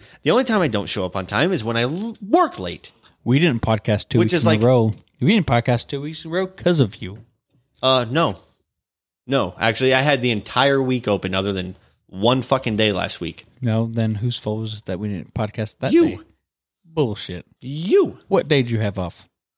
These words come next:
Speaker 1: Didn't have any day off, John. I never have a day off when we podcast. I show up here after work,
Speaker 2: So
Speaker 1: like
Speaker 2: do
Speaker 1: I just
Speaker 2: I.
Speaker 1: said.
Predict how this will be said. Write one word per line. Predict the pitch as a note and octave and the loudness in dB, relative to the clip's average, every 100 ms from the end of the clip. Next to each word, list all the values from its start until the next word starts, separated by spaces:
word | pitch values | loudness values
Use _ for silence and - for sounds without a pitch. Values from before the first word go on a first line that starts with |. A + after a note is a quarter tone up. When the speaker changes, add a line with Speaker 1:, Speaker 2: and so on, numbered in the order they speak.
| _ _ _ _ _ _ _ _ _ _ _ | _ _ _ _ _ _ _ _ _ _ _
Speaker 1:
Didn't | - A3 | 0 2
have | F#3 | 2
any | F3 A3+ | 2 2
day | A2+ G2+ | 0 -2
off, | B1 - - - | -4 -12 -18 -4
John. | G#2 A2+ C#3+ | 0 0 0
I | - | 0
never | E3+ G#3+ C#3+ | 2 4 2
have | A#2+ | 0
a | |
day | G2+ F#2+ | 0 -2
off | F2+ - | -4 -8
when | |
we | F#2 | -8
podcast. | G2+ F2+ - F#2+ F#2+ | -8 -10 -8 -6 -2
I | D3+ | -2
show | D#3+ | 0
up | D3+ | -2
here | F3+ - | -2 -2
after | A#3+ - | -2 -2
work, | A2 - - _ | -4 -6 -14 _
Speaker 2:
So | - - | -4 2
Speaker 1:
like | A2+ | 2
Speaker 2:
do | G3 | 4
Speaker 1:
I | |
just | C3 | 4
Speaker 2:
I. | E3 | 4
Speaker 1:
said. | C#4 - | 2 -2